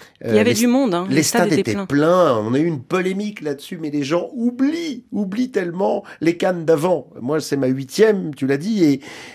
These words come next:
Speaker 2: jamais, jamais je n'avais commenté dans des stades aussi pleins, en dehors du moment où c'est l'équipe du pays hôte qui, qui joue. Évidemment que là, les stades sont toujours pleins,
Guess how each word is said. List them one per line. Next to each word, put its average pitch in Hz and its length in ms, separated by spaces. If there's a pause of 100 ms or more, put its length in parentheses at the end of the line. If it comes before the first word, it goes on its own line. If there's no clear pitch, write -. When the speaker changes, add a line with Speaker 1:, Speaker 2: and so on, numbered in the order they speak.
(100)
Speaker 2:
jamais, 202 760
jamais 139 520
je 147 100
n'avais 127 180
commenté 117 580
dans 127 120
des 104 120
stades 113 220
aussi 98 220
pleins, - 320
en 120 140
dehors 131 360
du 95 140
moment 92 440
où 120 80
c'est 98 160
l'équipe 95 360
du 90 100
pays 92 220
hôte 165 200
qui, 95 280
qui 151 140
joue. 151 200
Évidemment 127 400
que - 140
là, 107 220
les 92 100
stades 95 240
sont 95 80
toujours 95 260
pleins, 101 200